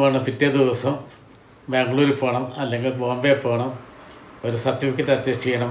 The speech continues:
പറഞ്ഞിട്ട് രാത്രി പന്ത്രണ്ട് മണിക്ക് വരെ വീട്ടിൽ വന്നിട്ട് അറ്റസ്റ്റ് ചെയ്യാൻ പറ-, "എന്തെങ്കിലും ചെയ്യണം മാഷേ" പറയും.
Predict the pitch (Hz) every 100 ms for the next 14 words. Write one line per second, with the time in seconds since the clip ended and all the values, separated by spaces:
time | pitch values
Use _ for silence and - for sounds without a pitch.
0 | 120 117 110 117 110 123 131 156 160 143
1 | 135 139 151 151 156 147 139 127 143 143
2 | 131 123 139 143 - - - - - 127
3 | 123 143 135 120 120 113 117 - - -
4 | - - - - - - - 113 107 -
5 | - - - - - - - 127 - 156
6 | 180 165 160 139 123 113 - - 131 117
7 | 127 165 185 175 135 120 117 120 117 110
8 | 123 117 98